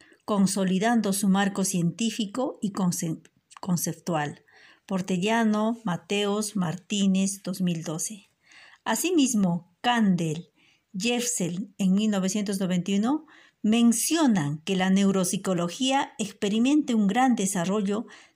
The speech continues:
dentro de las neurociencias y que durante un buen tiempo se ha observado una separación entre los profesionales que estudian los aspectos biológicos de la conducta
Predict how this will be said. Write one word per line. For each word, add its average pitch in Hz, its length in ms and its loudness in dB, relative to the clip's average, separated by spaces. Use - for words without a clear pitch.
dentro 208 500 0
de 185 160 -4
las 160 220 -2
neurociencias 170 1120 -2
y 202 200 -2
que 190 160 -2
durante 190 500 0
un 190 180 6
buen 262 300 4
tiempo 254 560 0
se - 160 -2
ha 302 60 2
observado 254 540 0
una 202 160 2
separación 196 1040 -2
entre 190 340 0
los 175 200 -2
profesionales 196 800 -2
que 175 140 -6
estudian 185 560 -2
los 160 180 -6
aspectos 214 600 -8
biológicos 185 920 -4
de 247 180 -2
la 254 160 0
conducta 214 720 0